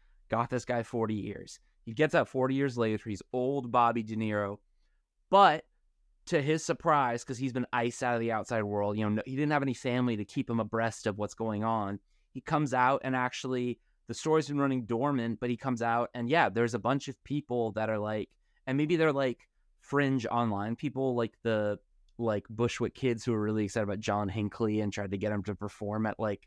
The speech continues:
uh, uh, Margaret Hotel or whatever, and then they had to be like, "Actually, we can't have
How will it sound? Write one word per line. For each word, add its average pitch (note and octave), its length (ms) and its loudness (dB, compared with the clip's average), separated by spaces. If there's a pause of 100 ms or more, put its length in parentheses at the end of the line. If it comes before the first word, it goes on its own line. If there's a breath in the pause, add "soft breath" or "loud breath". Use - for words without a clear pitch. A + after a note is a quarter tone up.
(600)
uh, G#2 400 0 (560)
uh, G#2 360 0
Margaret A2 380 0
Hotel A2 440 0
or G#2 60 0
whatever, G#2+ 580 0
and G#2+ 160 -2
then G2+ 100 -2
they G2+ 80 -2
had G2+ 100 -2
to G2 60 -4
be G#2+ 60 0
like, G#2+ 160 -2
"Actually, A#2 300 -2
we G#2 100 -2
can't G#2+ 280 0
have G#2 220 -4